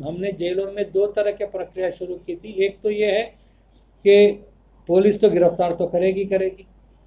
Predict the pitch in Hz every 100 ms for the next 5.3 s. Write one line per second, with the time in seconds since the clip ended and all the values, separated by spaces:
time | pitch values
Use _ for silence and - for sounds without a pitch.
0 | _ _ _ _ _ - 208 196 202 214
1 | 220 240 233 - 202 208 226 220 208 214
2 | 170 165 175 190 190 190 156 151 202 202
3 | 190 - - 175 185 190 170 175 185 175
4 | 190 156 160 160 165 156 165 - 180 156
5 | - 165 190